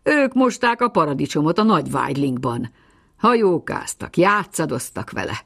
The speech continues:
A végén nem akarták engedni édesanyánknak, hogy lábasba tegye és megfőzze őket. A tűzrakás is, de még a favágás is az én dolgom volt.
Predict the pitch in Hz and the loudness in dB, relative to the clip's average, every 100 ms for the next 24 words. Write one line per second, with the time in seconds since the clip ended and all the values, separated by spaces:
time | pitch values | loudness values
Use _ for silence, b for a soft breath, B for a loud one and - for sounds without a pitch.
0 | b b b b b b 202 214 208 196 | b b b b b b 0 2 2 2
1 | 208 208 208 202 185 180 180 175 185 175 | 2 2 2 2 0 2 -2 -2 -4 0
2 | 175 175 185 175 165 165 165 165 160 156 | 0 2 2 2 2 2 2 2 0 0
3 | 170 180 175 175 156 160 160 165 165 165 | 0 2 2 2 2 0 0 0 0 2
4 | 165 165 - 165 151 - 147 143 160 156 | 2 2 0 0 0 0 0 2 2 2
5 | 151 143 151 - - b b b b - | 2 0 -2 -4 -14 b b b b -4
6 | 339 330 254 190 190 180 190 180 - 196 | -2 2 2 4 2 2 0 -2 -2 -4
7 | - - - 165 170 170 156 170 - 226 | -4 -8 -6 -2 2 4 4 0 2 2
8 | 202 165 151 135 127 123 135 143 117 - | 2 0 0 -4 -6 -4 -6 -4 -2 2
9 | 175 143 139 143 139 139 139 139 139 123 | 2 2 0 0 0 -2 -2 -2 -4 -6
10 | - | -12